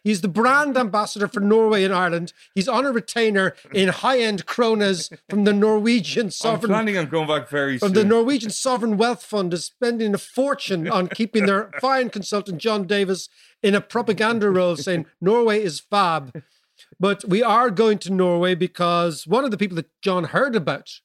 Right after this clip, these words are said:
Speaker 1: but didn't meet is Gaute Hagerup, who is part of and policy director of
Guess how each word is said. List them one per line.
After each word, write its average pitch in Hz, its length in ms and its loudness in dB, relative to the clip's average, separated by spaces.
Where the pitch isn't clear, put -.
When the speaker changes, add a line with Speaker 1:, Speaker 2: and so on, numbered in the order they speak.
Speaker 1:
but 165 140 -2
didn't 208 300 2
meet 185 320 0
is 139 160 -4
Gaute 220 540 -2
Hagerup, 196 480 -2
who 220 180 2
is 196 220 2
part 262 460 -4
of 175 260 0
and 160 140 -6
policy 240 280 -4
director 175 500 -4
of 165 420 -4